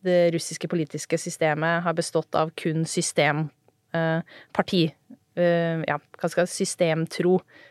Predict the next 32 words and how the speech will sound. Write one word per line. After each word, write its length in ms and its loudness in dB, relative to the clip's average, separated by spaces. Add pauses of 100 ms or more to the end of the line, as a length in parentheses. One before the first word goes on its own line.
(140)
parti. 240 4 (760)
Eh, 220 6
det 120 6
har 160 6
det 100 6
jo 80 2
ikke. 200 0
Du 100 2
har 220 6
jo 120 8
hatt 160 2
en 100 2
my-, 480 -2
mye 320 2
større 300 4
tilbøyelighet 640 2
til, 320 -2 (220)
eh, 240 -6
folk 220 -2
som 120 -4
har 240 0
faktisk 720 -4 (320)
hatt 220 2 (300)
eh, 480 6
andre 380 4
tanker 640 2
om 280 -2
hvordan 260 -2
Russland 360 -4
skal 460 0
se 240 2
ut. 180 -8